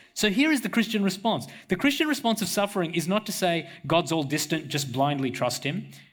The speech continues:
and get through it." It's not to say, "It's all your fault."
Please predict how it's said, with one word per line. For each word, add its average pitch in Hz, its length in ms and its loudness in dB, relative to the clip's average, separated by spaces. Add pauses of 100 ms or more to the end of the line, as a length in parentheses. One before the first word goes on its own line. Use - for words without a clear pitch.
(120)
and 127 120 -2
get 135 200 0
through 135 220 -2
it." - 100 -4 (120)
It's 147 140 -4
not 226 160 2
to 220 80 -2
say, 170 500 0
"It's 139 140 -2
all 156 160 0
your 135 180 0
fault." 139 380 -2